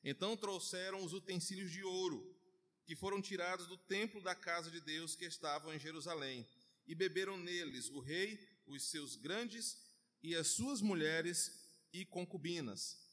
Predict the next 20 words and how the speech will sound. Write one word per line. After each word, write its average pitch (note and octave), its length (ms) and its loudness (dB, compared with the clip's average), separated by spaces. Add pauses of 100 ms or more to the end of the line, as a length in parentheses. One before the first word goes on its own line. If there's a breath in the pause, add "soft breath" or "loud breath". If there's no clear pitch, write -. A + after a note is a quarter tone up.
(160)
Beberam F#3+ 540 4
vinho A3 420 -2
e G3+ 60 -4
deram G3 300 2
louvores F#3+ 640 2
aos E3+ 180 0
deuses, D#3 680 -2
de B2 180 -8
ouro, G3 340 2
de D3 120 -6
prata, E3 480 2
de C3+ 140 -4
bronze, D#3 480 0
de C3+ 120 -8
ferro, F#3 580 0
de C#3+ 180 -10
madeira D3+ 720 -2
e D#3+ 140 -2
de D3+ 180 -14
pedra. G#2+ 420 -8